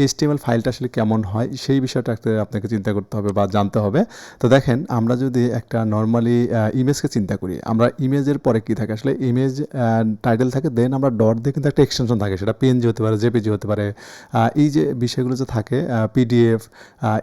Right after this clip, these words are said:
এইগুলো কিন্তু আসলে ইমেজ বলে। আমরা যখন এক্সটেনশন হিসেবে, মানে একটা ফাইল নেম থাকে, নেম পর ডট দিয়ে যে এক্সটেনশন থাকে, সেটাকে আমরা বলি হচ্ছে, আহ, ইমেজ। আবার আমরা ভিডিও থাকে, ভিডিওর লাস্টে কিন্তু আমরা কি থাকে? এমপি ফোর লেখা থাকে। আবার হচ্ছে আমার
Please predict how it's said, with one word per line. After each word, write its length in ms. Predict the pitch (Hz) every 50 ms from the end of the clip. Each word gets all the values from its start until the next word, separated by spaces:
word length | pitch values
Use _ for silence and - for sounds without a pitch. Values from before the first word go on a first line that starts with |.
| - 135
এইগুলো 220 | 131 135 143 143
কিন্তু 160 | 143 143 135 147
আসলে 220 | - - - - 143
ইমেজ 220 | 131 131 120 101 95
বলে। 120 | 113 101 101
আমরা 140 | 101 110 110
যখন 360 | 117 117 107 127 127 127 123 127 120
এক্সটেনশন 480 | - - 143 131 120 - 151 151 143 139
হিসেবে, 280 | 135 - 156 151 185 185 147
মানে 100 | 127 117
একটা 160 | 113 - 127 113 -
ফাইল 180 | 123 113 113 117 113
নেম 120 | 117 123 123
থাকে, 180 | 135 139 151
নেম 160 | 131 120 117
পর 140 | 113 131 123 113 107 107
ডট 160 | 107 117 117 120 120
দিয়ে 120 | 135 135
যে 160 | 127 139 139
এক্সটেনশন 340 | 123 - - 131 117 - 135
থাকে, 320 | - 120 107 - 180 240 -
সেটাকে 260 | - 123 120 113 123 117
আমরা 120 | 117 120
বলি 140 | 117 120 123 120
হচ্ছে, 160 | - - 220
আহ, 720 | 285 - - - - - - _ - 127 113 117 - - 127
ইমেজ। 220 | 123 113 101 90 - -
আবার 140 | - 120 123
আমরা 140 | 127 127 127
ভিডিও 260 | 113 131 143 147 143 127 117
থাকে, 140 | 107 101 113 101
ভিডিওর 220 | 113 113 131 123 117 - 123 120 120
লাস্টে 180 | 120 - - 123
কিন্তু 140 | 123 120 123
আমরা 120 | 117 123
কি 120 | 113 - 123
থাকে? 200 | 131 117 - 117 117 117
এমপি 180 | 113 - 123
ফোর 200 | - - 123 113 104 110 107
লেখা 160 | 104 - 107
থাকে। 400 | - 107 104 - 110 104 101 98 - - - - - - _
আবার 140 | - 113 117 113
হচ্ছে 160 | 113 - 120 117
আমার 100 | 117